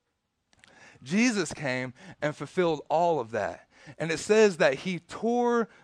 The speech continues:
the veil and made a way for all to enter in. So that way, all of these things, no longer that we don't do them, but now it makes a way for everyone to do them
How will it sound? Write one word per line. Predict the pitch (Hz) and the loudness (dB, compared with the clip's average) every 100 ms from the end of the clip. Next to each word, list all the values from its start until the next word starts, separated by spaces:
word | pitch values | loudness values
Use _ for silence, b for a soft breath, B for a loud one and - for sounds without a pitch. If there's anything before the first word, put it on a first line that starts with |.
| - | -4
the | 165 | -4
veil | 147 156 196 104 101 113 - _ b b b | 0 2 4 2 -2 -6 -10 _ b b b
and | - 147 165 | -4 -2 0
made | 185 196 185 156 - | 2 2 0 -4 -2
a | 151 | -2
way | 147 165 165 160 | 2 4 4 2
for | - - 147 - - | -4 -4 -2 -4 -4
all | 175 208 180 120 117 120 b b - | 2 6 6 4 0 -4 b b -6
to | 156 | -4
enter | 151 139 147 | -2 -4 -6
in. | 160 139 87 82 _ _ b b | -4 -6 -6 -16 _ _ b b
So | 185 | 2
that | 190 160 | 4 6
way, | 165 - | 2 4
all | 190 247 254 | 6 6 6
of | 202 | 2
these | 185 214 | 0 -6
things, | - 233 208 175 160 B B | -2 0 0 -2 -8 B B
no | 185 240 | 4 4
longer | 240 233 220 196 | 6 4 4 4
that | 180 165 | 6 4
we | 165 147 | 2 -2
don't | 160 160 143 | 0 0 -2
do | 208 254 | 0 0
them, | 180 147 131 131 B B | 2 0 0 -6 B B
but | 156 | 0
now | 190 220 233 190 | 4 6 8 6
it | 190 | 4
makes | 180 160 | 2 0
a | 165 | -2
way | 160 156 | 2 0
for | - 160 151 _ - | 0 -6 -6 _ 2
everyone | 196 233 220 214 196 165 160 | 6 6 6 2 0 0 -2
to | - | -6
do | 147 156 147 | -4 -2 0
them | 131 127 127 | 0 -2 -4